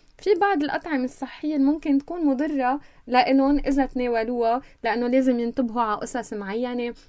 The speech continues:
على نسبة potassium معينة، على أمور معينة. فنظامنا الغذائي بيشمل كل هولي، آه، ب-، آه، طريقة هينة نحن منعطيها، آه، للأشخاص، منفسر لهم إياها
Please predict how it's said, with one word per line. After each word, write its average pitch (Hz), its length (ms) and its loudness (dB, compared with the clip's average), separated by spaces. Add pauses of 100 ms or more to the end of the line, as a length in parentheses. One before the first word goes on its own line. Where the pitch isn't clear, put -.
(160)
على 202 220 -4
نسبة 226 280 -6 (120)
potassium 233 640 -2
معينة، 226 440 -2
على 233 220 -2
أمور 208 400 -4
معينة. 170 480 -8 (280)
فنظامنا 294 520 4
الغذائي 269 440 0
بيشمل 294 480 0
كل 415 320 2
هولي، 269 380 0 (420)
آه، 240 380 0
ب-، 330 520 -2 (100)
آه، 247 220 -4 (260)
طريقة 277 380 0
هينة 277 640 2 (260)
نحن 285 240 0
منعطيها، 240 840 0 (260)
آه، 214 240 -2
للأشخاص، 233 800 -2
منفسر 220 420 -6
لهم 226 220 -4
إياها 247 400 -2